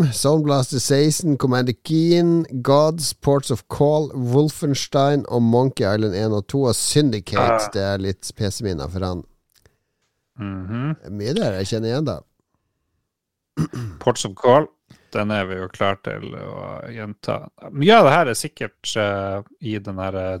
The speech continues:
Speaker 2: dos, eh, collection.
Speaker 1: Jeg vil tro det, jeg vil tro det. Bare
Speaker 2: Mm.
Speaker 1: rydd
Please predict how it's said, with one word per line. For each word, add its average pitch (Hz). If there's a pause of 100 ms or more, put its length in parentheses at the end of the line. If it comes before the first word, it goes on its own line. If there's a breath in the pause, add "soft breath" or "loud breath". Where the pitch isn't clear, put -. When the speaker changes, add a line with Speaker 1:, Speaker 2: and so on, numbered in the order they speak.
Speaker 2:
dos, -
eh, 135
collection. - (460)
Speaker 1:
Jeg 101
vil 127
tro 139
det, 151
jeg 156
vil 127
tro 151
det. 135
Bare 131
Speaker 2:
Mm. 139
Speaker 1:
rydd 156